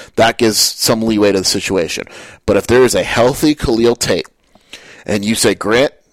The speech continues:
you're starting at U S C," you can't turn back. He has to start every game the rest of the year, no matter how he plays against U S C. because you have made that turn to the future. You can't play with the kid's mindset where you're saying, "Okay, you'll start this game.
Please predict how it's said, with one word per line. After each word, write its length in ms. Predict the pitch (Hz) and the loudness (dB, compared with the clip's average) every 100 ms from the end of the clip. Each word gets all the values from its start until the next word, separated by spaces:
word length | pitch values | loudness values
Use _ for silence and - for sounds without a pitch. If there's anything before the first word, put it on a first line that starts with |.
| _ | _
you're 240 | 92 127 | -2 0
starting 540 | 127 - 131 117 104 95 | 0 2 4 4 2 -2
at 200 | 92 92 | -4 -2
U 200 | 101 107 | 0 2
S 160 | 98 - | 2 2
C," 300 | 123 139 160 _ _ _ _ _ _ _ _ _ | 0 0 -4 _ _ _ _ _ _ _ _ _
you 180 | 107 123 | -4 -4
can't 320 | - 123 107 | 0 -2 -2
turn 200 | - 101 | -2 -2
back. 320 | 85 76 - - | -2 -2 -4 -10
He 180 | - 123 | -2 2
has 200 | 135 - | 2 2
to 60 | |
start 240 | - 123 110 | 2 4 4
every 200 | 110 107 | 4 2
game 200 | 107 104 | 0 0
the 100 | 101 | 0
rest 220 | 104 - | 0 0
of 40 | |
the 60 | 107 | -2
year, 140 | 107 | 0
no 60 | 104 | 0
matter 180 | 98 92 | -2 -2
how 300 | - 120 110 | -2 0 0
he 160 | 110 | 0
plays 340 | 110 110 101 90 | -4 -2 -2 -2
against 340 | 85 85 - | -6 -6 -4
U 140 | 87 82 | -4 -4
S 140 | - | -4
C. 100 | - - _ _ - - _ | -8 -10 _ _ -20 -20 _
because 380 | 110 - 98 104 | -4 -2 -2 0
you 100 | 110 | 0
have 180 | 95 92 | 0 0
made 300 | 107 120 117 | 2 2 4
that 260 | 117 - | 2 0
turn 300 | - 113 113 | -2 -2 0
to 100 | 107 | -2
the 100 | 95 | -4
future. 460 | - 123 123 131 123 - - - - | -4 -6 -2 -2 -2 -6 -20 -18 -6
You 140 | 110 | -6
can't 340 | - 131 117 | 0 0 0
play 220 | - 113 110 | 2 2 4
with 120 | 104 | 2
the 100 | 98 | -4
kid's 300 | - 107 92 | 0 -2 0
mindset 480 | 104 113 110 113 92 | -2 0 0 0 0
where 100 | 101 | -2
you're 60 | |
saying, 220 | 92 107 101 | -2 -2 -2
"Okay, 240 | 101 90 - | -2 -6 -4
you'll 140 | 95 | -6
start 240 | - 127 123 | 0 0 2
this 180 | 190 | 0
game. 300 | - 131 120 | 2 0 0